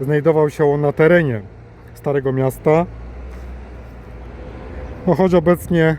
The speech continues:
jest to, no, niezauważalne. Sama budowla jest surowa, ale tak jak inne tego typu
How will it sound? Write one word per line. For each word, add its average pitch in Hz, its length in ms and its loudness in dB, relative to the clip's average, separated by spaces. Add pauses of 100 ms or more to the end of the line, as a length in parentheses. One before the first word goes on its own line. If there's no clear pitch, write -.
(100)
jest 151 220 -6
to, 143 280 2 (680)
no, 226 60 -4
niezauważalne. 143 1000 2 (3500)
Sama 190 320 2
budowla 180 460 2
jest 165 180 0
surowa, 139 560 2 (2750)
ale 143 200 2
tak 147 180 -2
jak 139 160 2
inne 139 260 -2
tego 123 240 -6
typu 120 400 -6